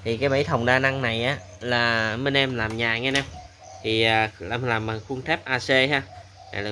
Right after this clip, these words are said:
khuôn thép A C nè. Thép A C nha. Cái, à, mấy cái mối chỗ mà cái cổng cáp này là bên em quấn đồng nha anh em.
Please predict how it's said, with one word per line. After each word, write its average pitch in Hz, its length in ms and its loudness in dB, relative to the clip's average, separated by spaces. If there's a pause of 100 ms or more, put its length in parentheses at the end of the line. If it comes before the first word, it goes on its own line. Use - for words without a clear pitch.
khuôn 123 120 -8
thép 143 180 -6
A 127 80 -8
C - 100 -6
nè. 117 280 2 (1900)
Thép 127 120 -10
A 143 60 -6
C 117 280 0
nha. 113 100 0 (320)
Cái, 160 220 4
à, 139 160 4
mấy 139 140 -4
cái 160 120 -6
mối 156 200 -4
chỗ 123 200 -6
mà 131 200 -4
cái 139 300 -6
cổng 113 120 -8
cáp 131 240 -2
này 117 100 0
là 110 100 -2
bên 123 160 0
em 123 180 2
quấn 156 160 0
đồng 110 200 -2
nha 117 80 0
anh 120 60 0
em. 120 100 -2